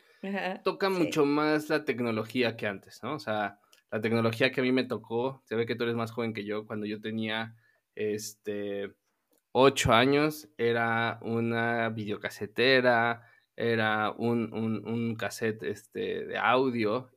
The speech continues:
Speaker 2: y, pues, hoy mi hija, que tiene siete años, tiene un iPad, yo creo, desde los tres años, ¿no? En el cual ha
Speaker 1: Ujú.
Speaker 2: aprendido,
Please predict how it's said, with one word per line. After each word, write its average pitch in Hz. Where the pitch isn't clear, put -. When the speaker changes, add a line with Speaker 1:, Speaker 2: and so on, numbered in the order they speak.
Speaker 2:
y, 151
pues, 123
hoy 120
mi 131
hija, 127
que 113
tiene 113
siete 120
años, 143
tiene 120
un 110
iPad, 113
yo 110
creo, 113
desde 113
los 95
tres 113
años, 98
¿no? 117
En 139
el 139
cual 135
ha 135
Speaker 1:
Ujú. -
Speaker 2:
aprendido, 123